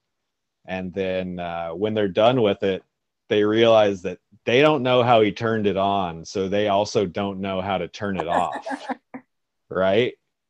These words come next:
Speaker 1: And so what
Speaker 2: Mm.
Speaker 1: they did was, uh, my dad said he just parked it in, like, a flat spot, what he thought was a flat spot, and just, like, left it in neutral.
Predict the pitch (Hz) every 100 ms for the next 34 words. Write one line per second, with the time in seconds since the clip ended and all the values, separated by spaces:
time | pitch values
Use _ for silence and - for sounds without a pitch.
0 | _ _ _ - 98 101 120 104 117 127
1 | 156 127 98 117 117 107 104 104 101 95
2 | 90 101 90 82 80 71 - _ _ _
3 | _ _ _ _ _ _ _ _ _ _
4 | _ - 113 104 110 110 113 98 107 104
5 | 101 - - - _ _ - 117 117 -
6 | 127 107 101 104 101 92 - 87 - 107
7 | 107 113 - - - 101 101 107 - 104
8 | 101 101 120 113 101 98 85 104 98 -
9 | 104 98 92 95 92 - 87 87 98 101
10 | - 104 92 87 85 87 92 - 95 82
11 | 71